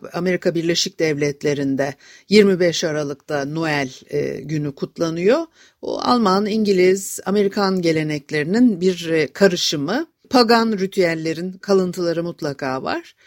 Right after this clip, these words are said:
O Romalıların Saturnalia dedikleri, e,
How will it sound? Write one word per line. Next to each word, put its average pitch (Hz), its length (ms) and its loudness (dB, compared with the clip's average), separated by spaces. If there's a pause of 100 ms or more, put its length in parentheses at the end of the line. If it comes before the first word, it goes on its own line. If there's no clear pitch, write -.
(260)
O 208 180 2
Romalıların 240 720 6
Saturnalia 233 760 0
dedikleri, 135 680 -4 (480)
e, 156 380 -2